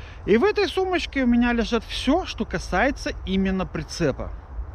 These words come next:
Камера двадцатидюймовая отдельно, то есть я знаю, что она у меня там лежит. Гаечки все прицепные, все там, всё. Я в велосипед не лезу, не мешаю одно с другим.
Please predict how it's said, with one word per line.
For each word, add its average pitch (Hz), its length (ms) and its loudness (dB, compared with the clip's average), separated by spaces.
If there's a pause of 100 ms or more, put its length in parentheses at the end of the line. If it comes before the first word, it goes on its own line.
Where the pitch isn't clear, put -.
(400)
Камера 277 640 2
двадцатидюймовая 190 1300 0
отдельно, 170 760 0 (240)
то 180 80 -2
есть - 160 -4
я 170 260 4
знаю, 170 380 2
что - 180 -4
она 165 200 2
у 160 40 2
меня 156 180 2
там 151 260 0
лежит. 147 400 -2 (680)
Гаечки 277 600 2
все 233 220 -4
прицепные, 214 680 0
все 190 220 -4
там, 180 360 2
всё. - 440 2 (300)
Я 240 240 6
в 302 40 0
велосипед 269 760 0 (220)
не 190 160 6
лезу, 156 560 4
не 143 160 4
мешаю 262 560 4
одно 220 260 0
с 190 60 -6
другим. 170 500 -2